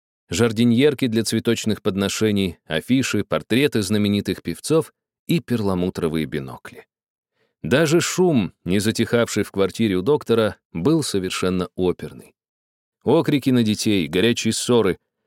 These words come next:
все это походило на рулады, речитативы, модерато, аллегро и форте, на дуэты и трио, на перебивающие друг друга мужские, женские и детские арии.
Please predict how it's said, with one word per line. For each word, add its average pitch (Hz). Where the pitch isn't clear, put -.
все 170
это 151
походило 127
на 117
рулады, 113
речитативы, 95
модерато, 95
аллегро 98
и 90
форте, 117
на 113
дуэты 151
и 131
трио, 107
на 117
перебивающие 143
друг 127
друга 127
мужские, 113
женские 117
и 98
детские 87
арии. 73